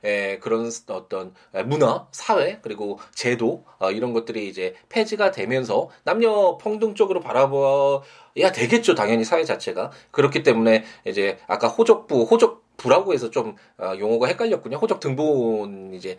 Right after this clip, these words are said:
띈다라고 하잖아요. 이제 호적이라는 것은 없어졌지만 그래도 예전에,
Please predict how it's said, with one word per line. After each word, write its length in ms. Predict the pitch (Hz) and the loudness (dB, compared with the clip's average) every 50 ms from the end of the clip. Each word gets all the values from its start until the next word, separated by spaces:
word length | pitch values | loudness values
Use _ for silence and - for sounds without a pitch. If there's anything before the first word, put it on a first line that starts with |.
| - - - | -14 -14 -6
띈다라고 380 | - 170 170 175 143 131 107 120 | -2 2 4 4 4 4 2 0
하잖아요. 300 | 156 156 160 123 107 110 | 0 0 0 0 0 -2
이제 240 | 107 101 113 113 - - - - | 0 0 -2 -2 -2 -4 -8 0
호적이라는 920 | - 214 226 226 - - _ _ _ - 147 147 147 160 160 156 151 147 | 4 4 4 4 2 -8 _ _ _ -6 0 4 4 4 4 4 0 0
것은 200 | 139 135 127 143 | 0 0 0 0
없어졌지만 800 | - - 117 - - 226 160 120 - - 139 113 - 120 - - | -4 -4 -4 0 0 2 2 0 -2 -2 -4 -2 -2 -4 -4 -6
그래도 260 | - 110 110 107 110 | -6 -6 -4 -4 -4
예전에, 520 | 95 101 117 120 165 160 139 120 101 - | -6 -4 -2 0 0 2 2 2 0 -2